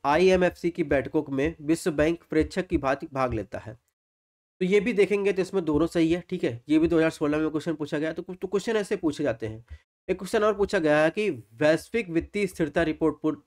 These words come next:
किसके द्वारा तैयार की जाती है? अभी हमने बताया आईएमएफ़ द्वारा, ठीक है,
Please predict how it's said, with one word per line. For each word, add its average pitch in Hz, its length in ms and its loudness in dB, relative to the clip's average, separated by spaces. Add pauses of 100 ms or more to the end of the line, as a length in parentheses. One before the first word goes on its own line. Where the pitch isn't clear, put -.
(140)
किसके 165 260 -4
द्वारा 147 200 2
तैयार 123 220 2
की 120 140 -4
जाती 110 220 -2
है? 113 60 0
अभी 127 100 -2
हमने 156 180 2
बताया 156 300 0
आईएमएफ़ 131 360 0
द्वारा, 123 280 0 (160)
ठीक 180 140 -2
है, 156 160 -2